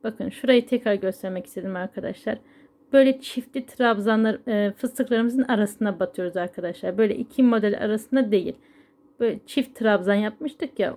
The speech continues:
onların arasına batarak ilerliyoruz. Bu sıramızı da böyle devam edelim. Evet arkadaşlar, bakın sıramın sonuna kadar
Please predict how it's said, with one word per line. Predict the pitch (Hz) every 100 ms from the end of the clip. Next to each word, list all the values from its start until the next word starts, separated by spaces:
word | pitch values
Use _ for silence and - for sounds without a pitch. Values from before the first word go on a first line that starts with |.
| -
onların | 294 285 262 233
arasına | 220 202 - 190 185
batarak | 262 269 240 220 -
ilerliyoruz. | 220 196 185 180 185 185 233 - _ _ _ _ _ _ _ 320
Bu | 415
sıramızı | - 311 240 202 190
da | 208 208
böyle | 277 254 220 233 254 - _ _ _ _
devam | 247 202 220 226
edelim. | 196 170 - - _ _ _ _ _ _ _ _ _ _ _ _ - - - - - -
Evet | 285 285 269
arkadaşlar, | 262 240 247 240 226 277 269 233
bakın | 233 226
sıramın | 214 - 254 226
sonuna | 220 - 247 220 208 202
kadar | 247 233 240 262